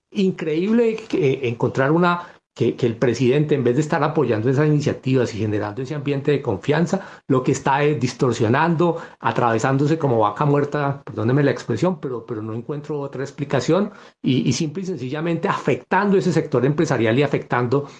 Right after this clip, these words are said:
el flujo de recursos y la economía y la confianza inversionista. Yo veo muy, muy, muy inquietante ese, ese tema.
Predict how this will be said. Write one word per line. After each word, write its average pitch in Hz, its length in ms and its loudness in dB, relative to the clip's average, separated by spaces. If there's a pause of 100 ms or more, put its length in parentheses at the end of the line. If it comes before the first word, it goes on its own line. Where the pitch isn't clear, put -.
(160)
el 113 180 2
flujo 143 340 2
de 156 80 -8
recursos 151 680 -2
y 156 200 2
la 120 360 0 (280)
economía 151 840 0 (100)
y 160 140 2
la 143 220 2
confianza 160 500 2
inversionista. 127 640 0 (260)
Yo 131 280 2
veo 160 240 2
muy, 175 380 0 (220)
muy, 139 360 0
muy 160 160 2
inquietante 156 560 -2
ese, 170 280 0
ese 151 180 2
tema. 220 440 0